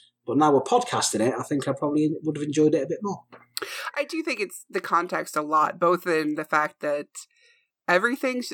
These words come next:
Speaker 2: at least for me, everything's a little bit less enjoyable right now because of what's going on around us. But also, yeah, there have been several <laughs> years worth of much, much worse in the books.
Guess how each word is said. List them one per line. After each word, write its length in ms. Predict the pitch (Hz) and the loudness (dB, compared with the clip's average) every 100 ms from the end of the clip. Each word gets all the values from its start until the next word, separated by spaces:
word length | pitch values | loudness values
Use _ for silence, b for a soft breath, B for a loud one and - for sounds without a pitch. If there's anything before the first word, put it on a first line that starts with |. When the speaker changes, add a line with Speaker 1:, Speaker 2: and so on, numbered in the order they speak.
| - | 2
Speaker 2:
at 160 | 180 | 4
least 220 | 180 175 | 4 2
for 100 | 175 | 0
me, 160 | 160 156 | 2 2
everything's 420 | 160 175 170 160 | 4 2 2 0
a 60 | 156 | -2
little 220 | 151 156 | -2 -4
bit 200 | 151 - | -4 -4
less 300 | 156 147 - | -2 -2 -2
enjoyable 540 | 143 196 151 151 170 | -4 -2 -2 -2 0
right 200 | 151 151 | 0 0
now 200 | 151 147 | 2 0
because 460 | 147 156 - 143 151 | 0 -4 0 0 0
of 100 | 170 | -4
what's 180 | 156 156 | -4 -6
going 240 | - 151 | -4 -2
on 100 | 143 | -2
around 200 | 143 151 | -2 -2
us. 120 | 208 - B B | -4 -8 B B
But 100 | 220 | 0
also, 200 | 240 208 | 0 2
yeah, 300 | 175 180 151 | 2 4 2
there 240 | 151 170 185 | 2 4 4
have 140 | - | 2
been 340 | 185 160 156 - b b b | 2 2 0 -6 b b b
several 560 | - - - 233 233 214 | -2 0 2 2 4 2
<laughs> 0 | |
years 500 | 196 202 196 185 - | 4 4 6 4 2
worth 240 | 185 175 | 2 2
of 160 | 175 156 | 0 -4
much, 560 | 180 190 196 214 - - | -4 2 2 2 -4 -4
much 400 | 180 269 - - - _ | 2 2 2 -2 -8 _
worse 680 | 175 185 190 - - - - | 0 4 4 2 0 0 2
in 200 | 180 180 | 2 4
the 100 | 165 | 2
books. 480 | 156 165 160 - - | 0 0 -2 -2 -12